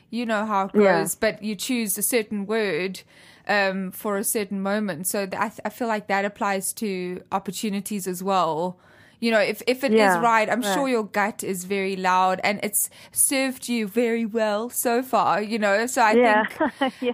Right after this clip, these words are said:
Speaker 1: but is there a reason why you
Speaker 2: Yeah.
Speaker 1: want to do all of it yourself? I mean, I love that you choose everything and that you're picky, but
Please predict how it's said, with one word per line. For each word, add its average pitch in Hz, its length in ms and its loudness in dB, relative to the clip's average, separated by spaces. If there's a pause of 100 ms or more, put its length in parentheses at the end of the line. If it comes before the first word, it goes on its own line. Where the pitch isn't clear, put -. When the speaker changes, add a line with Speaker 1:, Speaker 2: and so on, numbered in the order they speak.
Speaker 1:
but 233 400 0
is 330 120 2
there 320 260 2
a 285 40 -4
reason 370 360 -2
why 247 140 2
you 277 140 -2
Speaker 2:
Yeah. 240 60 -4
Speaker 1:
want 247 300 0
to - 100 -2
do 339 480 -2
all 302 220 -2
of 285 100 -6
it 311 220 -6
yourself? 285 760 -2
I 247 120 2
mean, 240 180 -2
I 240 140 4
love 226 340 2
that 254 160 -2
you 247 180 -4
choose 247 520 -4
everything 226 400 -4
and 208 100 -6
that 202 140 -6
you're 214 100 -2
picky, 240 460 -4
but 208 260 -2